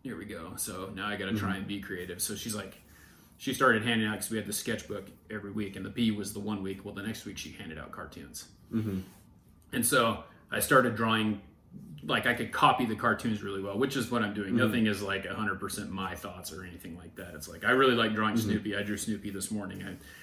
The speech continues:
Speaker 1: and I like, like, Marvel and D C and things like that. So I've been drawing
Speaker 2: Mm-hmm.
Speaker 1: those things and then just kinda putting inspirational messages with them.
Speaker 2: Mm-hmm.
Speaker 1: But, I mean, that's really what it is. It's like,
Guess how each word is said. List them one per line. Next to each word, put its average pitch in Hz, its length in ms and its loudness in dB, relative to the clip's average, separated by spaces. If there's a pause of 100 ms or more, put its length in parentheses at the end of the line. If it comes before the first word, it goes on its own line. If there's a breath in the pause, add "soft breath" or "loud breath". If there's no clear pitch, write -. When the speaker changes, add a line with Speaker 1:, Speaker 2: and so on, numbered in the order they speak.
(140)
Speaker 1:
and 113 100 2
I 113 40 4
like, 110 240 2 (380)
like, 95 220 -8
Marvel 98 560 -6
and - 220 -12 (380 loud breath)
D 113 160 4
C 110 260 2
and 98 100 -4
things 104 180 -4
like 95 160 -10
that. 101 200 -4
So 101 160 -6
I've 95 100 -10
been 104 140 -4
drawing 107 300 6
Speaker 2:
Mm-hmm. 98 80 -2
Speaker 1:
those 95 120 -4
things 110 300 -4
and 104 160 -6
then 107 140 -2
just 101 200 -4
kinda 113 160 -2
putting 113 320 0
inspirational 107 800 -4 (360 loud breath)
messages 107 680 2
with 117 180 0
them. 95 220 -12 (340 loud breath)
Speaker 2:
Mm-hmm. 101 260 2 (200)
Speaker 1:
But, 123 420 4
I 127 80 4
mean, 127 300 6
that's 156 260 10
really 156 200 10
what 127 160 10
it 120 80 8
is. 143 160 8
It's 113 140 2
like, 113 200 4